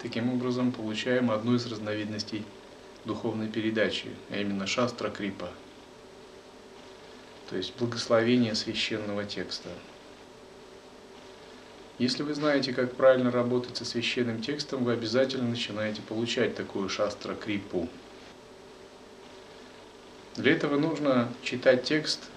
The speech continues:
не только на уровне концептуального понимания, но также на уровне интуитивного сознания, объединять сознание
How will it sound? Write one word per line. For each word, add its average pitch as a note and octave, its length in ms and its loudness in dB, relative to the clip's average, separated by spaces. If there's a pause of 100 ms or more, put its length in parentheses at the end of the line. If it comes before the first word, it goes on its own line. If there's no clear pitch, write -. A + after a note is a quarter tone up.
(140)
не A#2+ 140 2
только C#3+ 320 0
на B2 160 4
уровне A2+ 260 2
концептуального A2+ 880 0
понимания, G2 680 -2 (220)
но A2+ 100 -4
также C3+ 320 2
на A#2 120 4
уровне A#2+ 440 2 (1120)
интуитивного B2+ 840 4
сознания, C3 760 2 (100)
объединять B2 640 4
сознание A#2+ 720 2